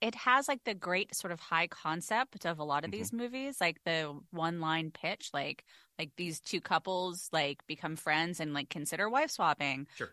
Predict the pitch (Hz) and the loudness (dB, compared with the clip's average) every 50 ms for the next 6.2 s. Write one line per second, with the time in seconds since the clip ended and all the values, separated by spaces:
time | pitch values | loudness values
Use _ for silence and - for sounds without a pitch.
0 | _ - - 190 214 233 226 233 220 226 214 - 214 196 185 - - 196 196 190 | _ -8 -2 2 4 4 4 4 0 0 0 2 2 2 2 2 2 2 2 4
1 | 185 202 180 175 175 170 - 185 175 - 175 156 151 156 - - - - 165 165 | 2 4 6 6 6 4 2 -4 -8 -6 -6 -4 -4 -2 -2 -4 -6 -4 -2 -2
2 | 151 147 151 151 147 - - 151 151 147 151 - - 151 147 143 147 147 147 143 | -2 0 -2 -2 -4 -4 -4 -4 -4 -4 -4 -4 -2 0 2 2 2 2 0 -2
3 | 139 - - - - _ _ _ - 226 294 339 - - - - 294 294 247 285 | -2 -4 -12 -20 -20 _ _ _ 4 4 4 2 -2 -6 0 2 2 2 4 4
4 | 254 240 - - 170 180 185 190 185 175 165 165 160 - - 156 151 156 - - | 2 2 2 -2 -2 0 0 0 0 0 -2 -2 -4 -2 -2 -2 -2 -2 -4 -6
5 | 175 165 - 143 147 - - - 175 160 147 147 - 139 143 147 147 143 143 139 | -4 -2 0 0 0 0 -2 -6 -4 -2 -2 -2 -2 -2 -4 -4 -4 -4 -6 -8
6 | 131 117 - | -10 -12 -14